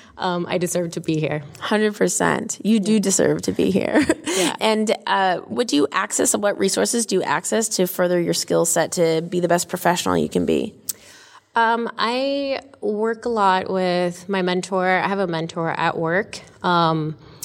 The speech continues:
Speaker 1: I could probably be better and be more active about going and, uh, actively looking for different types of mentorship. Something that I've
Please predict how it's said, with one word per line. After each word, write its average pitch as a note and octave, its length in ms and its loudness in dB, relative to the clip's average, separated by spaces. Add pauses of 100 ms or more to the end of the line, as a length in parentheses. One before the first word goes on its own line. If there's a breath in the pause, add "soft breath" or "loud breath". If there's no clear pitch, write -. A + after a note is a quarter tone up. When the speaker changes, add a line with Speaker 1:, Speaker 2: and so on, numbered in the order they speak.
(200 loud breath)
Speaker 1:
I F3+ 120 0
could F#3 160 -6
probably F#3 320 4
be E3+ 160 0
better D#3 300 0
and D3+ 200 -2
be D3+ 140 -4
more D3+ 280 -4
active D#3 380 -6
about D3 560 -4
going E3+ 440 6
and, E3 500 -4
uh, - 320 -4 (480)
actively E3 680 -4
looking F#3 380 -2
for E3+ 480 0
different E3 480 -4
types D#3+ 320 -2
of G3 100 -2
mentorship. C4 640 2
Something F#3+ 340 2
that E3+ 160 2
I've D3+ 300 2